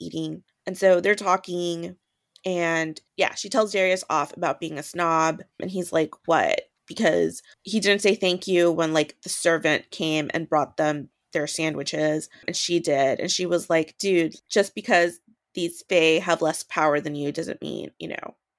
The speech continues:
you can't say thank you to them." Whatever. He decides to take her to see his motorcycle collection, which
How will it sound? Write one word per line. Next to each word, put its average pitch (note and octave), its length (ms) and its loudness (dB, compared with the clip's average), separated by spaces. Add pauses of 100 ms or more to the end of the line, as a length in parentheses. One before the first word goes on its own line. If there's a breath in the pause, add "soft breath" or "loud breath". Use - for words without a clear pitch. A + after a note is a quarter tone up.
(140)
you - 100 -20
can't - 280 -8
say - 140 -8
thank - 200 -14
you - 100 -14
to - 60 -12
them." - 340 -18
Whatever. E3+ 420 0 (680 loud breath)
He D4+ 160 2
decides A#3 360 0
to A3 120 -10
take - 480 -4 (320)
her E3 580 2 (400 soft breath)
to G#3 140 -4
see F3 540 -2
his D#3+ 640 0
motorcycle D#3+ 680 -2
collection, E3+ 600 -2 (540 soft breath)
which F#3+ 300 4